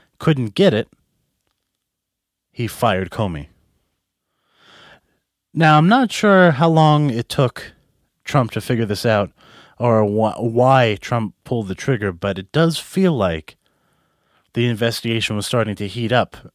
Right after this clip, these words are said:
between his, uh, trying to find connections with his campaign and Russia.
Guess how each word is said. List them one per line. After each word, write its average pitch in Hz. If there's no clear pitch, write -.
between 98
his, 95
uh, 87
trying 127
to 107
find 104
connections 107
with 98
his 104
campaign 95
and 92
Russia. 95